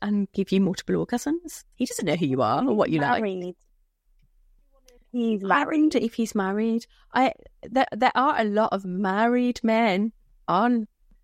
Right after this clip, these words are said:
Speaker 1: these apps. Um,
Speaker 2: That's one thing I have sort of, like, come across during, um, obviously being single is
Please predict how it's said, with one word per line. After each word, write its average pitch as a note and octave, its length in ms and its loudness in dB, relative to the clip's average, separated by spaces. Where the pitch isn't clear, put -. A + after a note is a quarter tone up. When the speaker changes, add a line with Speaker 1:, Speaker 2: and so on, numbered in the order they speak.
Speaker 1:
these F3+ 240 0
apps. F3+ 200 0
Um, E3+ 360 -2
Speaker 2:
That's G#3+ 240 0
one D4 380 4
thing C4+ 200 4
I G#3+ 120 6
have A3 420 2
sort - 320 -4
of, G3 140 -4
like, F#3+ 260 0
come G3+ 240 -2
across F#3+ 380 0
during, E3+ 640 2
um, E3+ 460 -2
obviously E3 480 -2
being G3 360 0
single E3 680 -2
is E3+ 440 -4